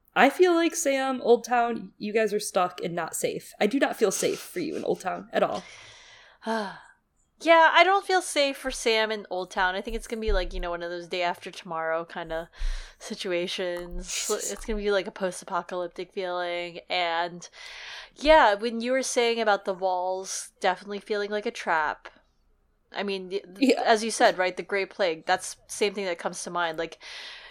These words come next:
Speaker 2: it, yeah, they were all like, "What if we just kept everyone in and just let everyone in the city?" Like, that man was ready to sacrifice that city, so.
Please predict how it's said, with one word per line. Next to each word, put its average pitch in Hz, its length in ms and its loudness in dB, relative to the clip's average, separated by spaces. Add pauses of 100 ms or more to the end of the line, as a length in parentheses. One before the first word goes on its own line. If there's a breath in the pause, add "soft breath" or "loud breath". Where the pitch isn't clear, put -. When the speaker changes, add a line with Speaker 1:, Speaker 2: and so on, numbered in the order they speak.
(120)
Speaker 2:
it, 247 220 2
yeah, 240 300 10
they 220 160 4
were 226 140 6
all 226 140 8
like, 208 260 4 (100)
"What 302 160 8
if 392 160 0
we 403 80 2
just 392 240 -2
kept 311 260 -2
everyone 247 520 0
in 175 500 -8 (500)
and 220 240 2
just 233 220 -4
let 240 100 4
everyone 240 360 2
in 226 120 -2
the 220 100 -4
city?" 226 420 -2
Like, 214 300 -2 (800)
that 330 220 8
man 339 200 8
was 240 160 2
ready 226 200 2
to 185 100 -2
sacrifice 175 560 -4
that - 220 -6
city, - 180 -12 (120)
so. - 340 -14